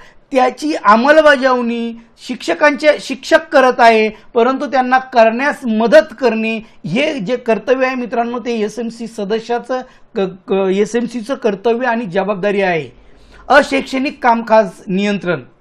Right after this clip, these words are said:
आपल्या शाळेतील शिक्षक अशैक्षणिक कामकाज त्यांच्या पाठीमागे लागू नये, याचं नियंत्रण करण्याचं काम देखील एसएमसीला करायचं आहे.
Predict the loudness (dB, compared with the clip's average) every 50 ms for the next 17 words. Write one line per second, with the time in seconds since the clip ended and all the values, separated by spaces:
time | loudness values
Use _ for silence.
0 | _ _ _ _ _ _ _ _ _ _ _ _ _ _ -4 -2 -2 0 2 4
1 | 6 6 6 4 4 2 2 4 4 4 4 2 0 -6 -6 -8 -10 -10 -4 0
2 | 0 0 0 2 4 4 4 4 2 -2 -4 -2 -4 -4 -4 -4 -4 0 0 0
3 | 0 0 0 2 2 2 2 0 -2 -2 0 0 0 2 4 2 2 2 0 0
4 | 0 0 2 2 2 2 2 0 0 -4 -4 -4 -4 -4 -4 -6 -10 -14 _ -8
5 | -6 -4 -4 -2 -2 -2 -2 0 0 0 0 -2 -2 -2 -4 -4 -2 0 0 2
6 | 2 0 -2 -2 -4 0 4 6 6 6 6 4 -2 -6 -6 -6 -6 -8 -8 -8
7 | -10 -14 -18 _ -4 0 0 0 0 0 -2 -2 -2 -2 0 0 0 2 2 2
8 | 2 2 0 0 -2 -2 -2 -2 -4